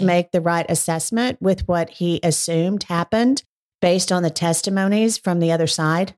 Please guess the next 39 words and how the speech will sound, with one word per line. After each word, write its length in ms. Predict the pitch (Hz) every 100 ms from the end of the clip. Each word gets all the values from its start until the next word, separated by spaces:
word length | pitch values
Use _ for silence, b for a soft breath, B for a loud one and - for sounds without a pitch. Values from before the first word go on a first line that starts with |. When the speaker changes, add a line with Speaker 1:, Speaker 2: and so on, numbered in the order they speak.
| _ _ _ _ _ _ _ -
Speaker 1:
Did 240 | 175 160
your 540 | 160 165 160 175 196 -
attorneys 600 | 196 - 190 190 190 185
give 200 | - 175
the 100 | 165
right 200 | 170 175
information 880 | 175 165 165 165 170 175 - 214 214
to 200 | - 214
the 120 | 226
judge 560 | 226 240 240 254 - - _
to 100 | 175
help 280 | 156 185 214
him 500 | 262 285 294 302 294 - _ _ _
further 360 | - 233 269 196
that? 380 | 156 151 143 -
You 60 | 180
Speaker 2:
But 80 | 185
Speaker 1:
know 60 |
Speaker 2:
that's 200 | 220 202
Speaker 1:
what 100 | 208
I 40 | 202
Speaker 2:
what 20 |
Speaker 1:
mean? 60 | 175
Speaker 2:
I'm 40 |
saying. 400 | 226 262 170 - - -
You 200 | 190 208
can't 400 | - 240 262 -
trust 340 | 220 233 -
what 140 | 196 -
goes 240 | 180 170
on 180 | 175 170
in 120 | 156
a 60 | 143
courtroom 500 | - 254 - 151 143
Speaker 1:
You 60 |
can't. 40 | 175
Speaker 2:
either. 460 | 180 180 131 120 - _ _ _ _ _ -
Speaker 1:
You 140 | 170
can't. 360 | - 214 226